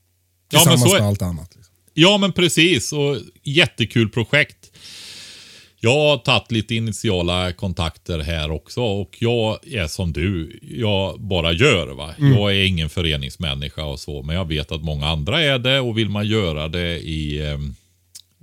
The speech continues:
Speaker 1: urbanare sammanhang och såna saker och fixa mark och, ja, du vet, så här, så kan det nog vara så att göra det i någon mer organiserad form kan vara ett bra, en bra metod då,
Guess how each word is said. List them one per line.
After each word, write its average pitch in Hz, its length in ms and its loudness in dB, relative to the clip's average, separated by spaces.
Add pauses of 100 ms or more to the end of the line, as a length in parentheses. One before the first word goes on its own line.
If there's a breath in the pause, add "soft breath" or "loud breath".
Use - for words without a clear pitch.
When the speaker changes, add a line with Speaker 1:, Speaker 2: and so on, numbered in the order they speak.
(200)
Speaker 1:
urbanare 76 680 -6
sammanhang 67 680 -8
och 65 80 -12
såna 67 320 -12
saker 65 580 -12
och 64 140 -16
fixa - 360 -12
mark 67 480 -12
och, - 220 -16
ja, 76 100 -12
du 80 160 -6
vet, 71 220 -6
så 76 100 -10
här, 73 280 -8
så 120 320 -10 (300)
kan 113 200 -4
det 110 80 -4
nog 92 220 -4
vara 113 220 -4
så 87 260 -10
att - 280 -12
göra 90 360 -4
det 110 100 -4
i 101 60 -4
någon 85 180 -6
mer 73 200 -6
organiserad 71 760 -8
form 71 300 -12
kan 71 220 -14
vara 65 160 -12
ett - 140 -18
bra, 65 480 -12 (880)
en 78 120 -10
bra 71 220 -6
metod 113 520 -8
då, - 180 -14